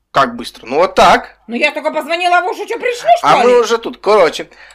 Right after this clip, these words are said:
Speaker 1: мы готовы предоставить вам несколько эскизов, чтобы вы понимали, насколько у нас всё серьёзно, насколько мы готовы
Speaker 2: О, да,
Speaker 1: работать.
Speaker 2: да, вот
Speaker 1: Готовы?
Speaker 2: это вот, слушайте, чё? Вот
Speaker 1: А?
Speaker 2: этот подход к работе мне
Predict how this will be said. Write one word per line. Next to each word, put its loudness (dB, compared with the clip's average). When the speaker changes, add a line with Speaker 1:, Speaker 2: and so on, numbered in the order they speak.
Speaker 1:
мы -2
готовы 2
предоставить 0
вам -2
несколько -10
эскизов, -6
чтобы -4
вы -6
понимали, -2
насколько -4
у -4
нас -4
всё -6
серьёзно, -2
насколько -4
мы -2
готовы 0
Speaker 2:
О, 2
да, 4
Speaker 1:
работать. 0
Speaker 2:
да, -4
вот 0
Speaker 1:
Готовы? 6
Speaker 2:
это -4
вот, -20
слушайте, -4
чё? -4
Вот -4
Speaker 1:
А? 4
Speaker 2:
этот -2
подход -4
к -18
работе 0
мне -6